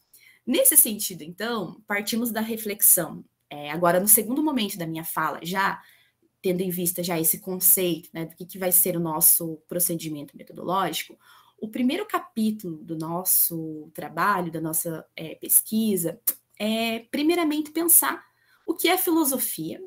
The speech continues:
e o que é ensinar filosofia. Os colegas já mencionaram, né, que um, um dos elementos primordiais pra nós, professores de filosofia, é justamente pensar qual é a nossa postura e qual é a nossa relação que nós temos com a filosofia.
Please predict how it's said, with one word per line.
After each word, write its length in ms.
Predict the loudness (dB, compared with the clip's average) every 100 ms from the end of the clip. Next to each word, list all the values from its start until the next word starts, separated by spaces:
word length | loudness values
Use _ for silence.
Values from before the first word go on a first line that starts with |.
| -6
e 120 | -6
o 40 |
que 120 | -4
é 20 | 0
ensinar 340 | 2 2 -2
filosofia. 760 | -4 -4 -2 -2 -4 -6 -10 -2
Os 120 | 0
colegas 480 | 0 0 0 0 0
já 80 | 0
mencionaram, 680 | 0 0 -2 -2 -4 -2 -2
né, 180 | -2
que 200 | -4 -4
um, 180 | -4 -4 0
um 240 | 2 2
dos 220 | 2 0
elementos 500 | 0 0 -2 0 2
primordiais 640 | 0 -2 -6 -4 -2 -2 -2
pra 160 | -2
nós, 240 | 0 0 -2
professores 420 | -6 -8 -6 -6
de 80 | -6
filosofia, 720 | -6 -6 -8 -8 -6 -4 -6 -10 -20 -12
é 80 | -6
justamente 480 | -4 -4 -2 -4 -6
pensar 560 | -8 2 4 4 0 _ _ _ _ -6
qual 180 | 0 2
é 80 | 4
a 40 |
nossa 280 | 4 2 -2
postura 460 | 0 0 0 -4 -6
e 60 |
qual 200 | -4 -4
é 40 | -2
a 20 |
nossa 220 | -2 -2
relação 460 | -2 -2 0 -2 0
que 100 | 0
nós 240 | 4 4
temos 260 | 2 0 0
com 120 | -2
a 60 |
filosofia. 680 | -4 -2 -2 -2 -8 -12 -14